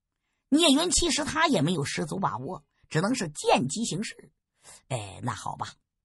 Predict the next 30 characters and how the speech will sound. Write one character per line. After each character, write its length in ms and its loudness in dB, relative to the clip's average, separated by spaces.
须 160 0
臾 240 6
叟 240 6
虽 140 -2
然 200 12
能 140 2
够 140 6
推 240 -4
演 200 2
天 220 -2
下 180 0
之 120 -6
事， 260 -10
可 100 2
是 40 6
对 140 0
于 160 6
眼 260 4
前 200 -2
的 80 0
少 180 0
年， 260 -10
却 140 4
什 160 2
么 80 4
也 100 2
算 220 2
不 80 -2
出 100 -10
来。 240 -6